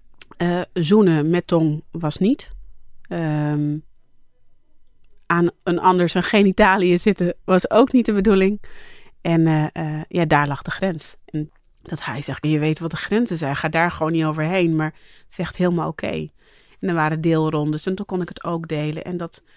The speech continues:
op dat moment de dame die daar was en die het, zeg maar, leiding gaf, die zei: "Ja, verliefdheid is echt iets prachtigs.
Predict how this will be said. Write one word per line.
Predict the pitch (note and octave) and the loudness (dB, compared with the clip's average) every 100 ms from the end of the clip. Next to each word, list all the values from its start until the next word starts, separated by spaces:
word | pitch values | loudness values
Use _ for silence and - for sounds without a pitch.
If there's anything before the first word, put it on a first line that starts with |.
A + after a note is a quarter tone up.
| _ _ _ _ | _ _ _ _
op | F3+ E3 | -8 -2
dat | E3 | -2
moment | E3+ D#3 D#3 | 0 -2 -2
de | D#3 | -4
dame | D#3+ D#3 D#3 D3+ D#3 - - - - - - - | -4 -2 -2 -4 -6 -10 -10 -10 -12 -14 -16 -16
die | E3 D#3 D#3+ | -12 -6 -4
daar | D#3 D3+ D3+ | -2 -2 0
was | D#3 D3 | 0 -2
en | D#3+ D3+ | -4 -6
die | D3+ D3+ | -6 -8
het, | - | -8
zeg | - | -8
maar, | D3+ | -4
leiding | D#3 D3 D3+ D3+ D#3 - - - - - | 0 0 0 -2 -4 -8 -20 -20 -20 -16
gaf, | - D#3+ D3+ - | -4 -2 -4 -6
die | E3 | -6
zei: | D3+ C#3 B2 E3+ - _ _ _ | -4 -4 -6 -8 -16 _ _ _
"Ja, | - D3 | -16 -8
verliefdheid | F3 E3 F3+ - D#3+ | -4 -4 -4 -6 -8
is | - | -8
echt | - G3+ - | -8 -8 -8
iets | F3 | -10
prachtigs. | - - D4+ - - - - | -10 -10 -10 -12 -16 -16 -18